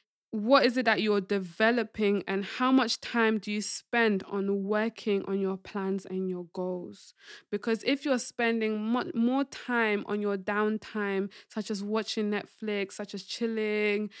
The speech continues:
um, you know, meeting up, eating out, doing all of this, spending frivolously and all of that,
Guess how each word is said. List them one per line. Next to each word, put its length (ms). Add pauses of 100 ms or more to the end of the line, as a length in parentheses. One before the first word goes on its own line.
(240)
um, 480
you 140
know, 120
meeting 520
up, 260
eating 440
out, 340
doing 280
all 160
of 120
this, 260
spending 400
frivolously 760
and 180
all 180
of 180
that, 240